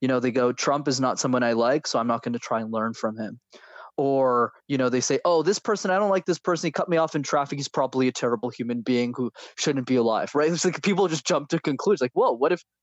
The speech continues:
what if his mother was sick and he was just trying to get there really quickly?" Like, nobody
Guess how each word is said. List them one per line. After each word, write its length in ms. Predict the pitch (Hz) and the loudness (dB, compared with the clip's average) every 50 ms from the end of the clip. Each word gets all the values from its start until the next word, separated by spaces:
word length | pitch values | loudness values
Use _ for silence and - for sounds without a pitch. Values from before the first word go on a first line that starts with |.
| _ _ _ _ - | _ _ _ _ 0
what 140 | 147 165 | 0 2
if 80 | 185 180 | 2 2
his 140 | 208 175 139 | 0 0 0
mother 300 | 143 139 151 170 233 226 160 | 0 0 2 2 2 2 4
was 180 | 131 113 - | 2 2 2
sick 340 | - - - 101 - - - | 0 0 0 0 0 0 -2
and 60 | 139 127 | -2 0
he 60 | 131 | 0
was 80 | 135 | 0
just 140 | 139 143 - - | 0 -2 -2 0
trying 240 | - 139 131 143 | 0 0 2 0
to 60 | 143 127 | 0 0
get 200 | 120 135 123 - | 0 -2 -2 0
there 120 | 139 127 | 2 4
really 240 | 123 123 117 123 120 | 4 4 2 0 -2
quickly?" 360 | - - 147 - - 120 104 | -2 -2 -4 -4 -4 -2 -2
Like, 140 | 117 127 - | -2 0 0
nobody 500 | 139 139 147 147 160 151 151 143 135 131 | 0 0 0 2 2 2 4 4 2 2